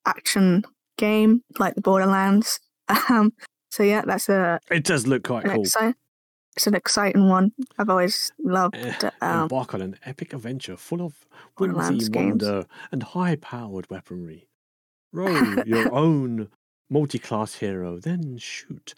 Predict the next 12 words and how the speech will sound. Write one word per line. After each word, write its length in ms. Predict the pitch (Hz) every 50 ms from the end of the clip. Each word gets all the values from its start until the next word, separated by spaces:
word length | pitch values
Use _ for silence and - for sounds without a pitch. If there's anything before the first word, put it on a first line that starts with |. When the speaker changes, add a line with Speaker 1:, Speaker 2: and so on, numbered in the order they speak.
| - - _
Speaker 2:
loot, 340 | - 127 127 135 120 - - -
slash, 600 | - - - - 120 113 110 107 - - - - _ _ - - - - _
and 240 | 90 92 90 87 -
cast 560 | - - 90 87 92 98 95 - - - _ _ _ _ _ _ _ _ _ _ _ _ _ _
on 140 | 107 98 85
a 100 | 87 85
quest 640 | - - - - 107 117 117 - - - - - _ _ _ _ _
to 100 | - -
stop 380 | - - - - - 131 139 - _
the 100 | - 120
Dragon 840 | 98 - - - 147 160 151 139 120 123 110 101 98 95 92 92 92 92
Lord. 500 | 92 92 87 87 87 85 82 85 85 -